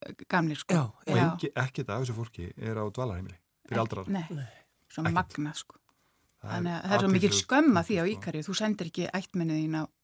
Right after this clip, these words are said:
Speaker 1: dvalarheimili, sko. Á meðan við bara spyrjum, við fre-, fréttamenn spyrjum bara, "Hvenær koma hjúkrunarrýmin?
Speaker 2: Já.
Speaker 1: Hvenær koma d-,
Speaker 3: Já,
Speaker 1: dvalarheimili?"
Speaker 3: það vantar fleiri hjúkrunarrými.
Speaker 1: Það vantar fleiri rú-, hjúkrunarrými. Hva-, hvað eru búin að sjá margar fréttir um það?
Speaker 2: Mhm.
Speaker 1: Það, þú veist,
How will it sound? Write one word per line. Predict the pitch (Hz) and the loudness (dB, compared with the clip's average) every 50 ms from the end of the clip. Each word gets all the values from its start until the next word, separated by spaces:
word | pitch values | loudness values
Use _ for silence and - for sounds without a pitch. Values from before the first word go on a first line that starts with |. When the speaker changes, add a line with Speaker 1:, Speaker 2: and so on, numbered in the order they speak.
| _ _ _ _ _ _ _ _ - _ _ - | _ _ _ _ _ _ _ _ -20 _ _ 0
Speaker 1:
dvalarheimili, | - 196 196 190 175 185 185 175 170 - - 175 185 170 160 160 156 | 2 4 4 4 4 2 2 0 0 -2 -2 0 0 2 2 2 0
sko. | - - - | -2 0 2
Á | 185 | 4
meðan | 190 185 185 185 185 | 4 6 6 4 4
við | 190 | 4
bara | - 185 180 - | 2 0 -2 -2
spyrjum, | - - 208 190 190 180 185 | 0 0 0 2 2 2 0
við | 190 185 - | 0 -2 -4
fre-, | - - - | -8 -8 -4
fréttamenn | 208 214 208 214 190 185 180 | -4 -4 -4 -2 -2 -2 -2
spyrjum | - - 208 196 190 - | -2 -4 -4 -4 -4 -2
bara, | 185 180 175 - - _ _ _ _ _ - - - | -4 -4 -4 -6 -12 _ _ _ _ _ -20 -8 2
"Hvenær | - 214 196 202 208 208 208 | 6 6 8 8 8 6 6
koma | - 262 240 226 208 185 175 | 8 10 10 10 10 10 8
hjúkrunarrýmin? | 196 220 - - 156 151 139 143 139 135 - _ _ - | 8 6 6 6 2 2 2 2 0 -2 -4 _ _ -4
Speaker 2:
Já. | 170 147 165 - - - | -4 -4 -4 -2 4 8
Speaker 1:
Hvenær | 226 220 226 240 226 - | 8 10 10 8 6 6
koma | - 277 269 254 220 185 | 8 8 10 10 10 6
d-, | - - - | 4 2 -6
Speaker 3:
Já, | - | 4
Speaker 1:
dvalarheimili?" | - 226 214 180 151 147 156 143 113 | 8 8 8 8 8 4 4 4 4
Speaker 3:
það | 123 120 | 4 4
vantar | - 151 131 - | 2 2 0 2
fleiri | 156 165 156 139 120 | 4 4 4 4 4
hjúkrunarrými. | 139 156 - - 233 | 2 0 2 6 6
Speaker 1:
Það | 202 208 254 | 8 10 8
vantar | 254 - 233 196 | 8 8 4 4
fleiri | 233 240 247 220 196 | 6 6 8 8 6
rú-, | 208 - - | 4 4 4
hjúkrunarrými. | 214 208 220 - 180 151 139 139 139 143 | 2 2 2 2 2 2 2 2 0 0
Hva-, | - - - - | 0 -2 -4 -2
hvað | - 226 220 | 0 -2 0
eru | 226 240 | 0 -2
búin | - 226 220 | -2 -4 -4
að | - - | -2 -2
sjá | 233 | 0
margar | 220 220 220 - - - 190 - - - _ _ _ - | 0 0 -2 -4 -4 -4 -4 -4 -6 -16 _ _ _ -6
fréttir | - 220 - 208 - 175 170 | -4 -4 -4 -4 -4 -4 -2
um | 180 180 | -2 0
það? | 175 151 139 | 0 0 -2
Speaker 2:
Mhm. | 131 117 104 - _ _ _ _ _ _ _ _ _ | -2 -4 -6 -10 _ _ _ _ _ _ _ _ _
Speaker 1:
Það, | - 202 202 - 226 - | -2 0 2 2 2 2
þú | |
veist, | 220 196 - - | 2 0 -2 -2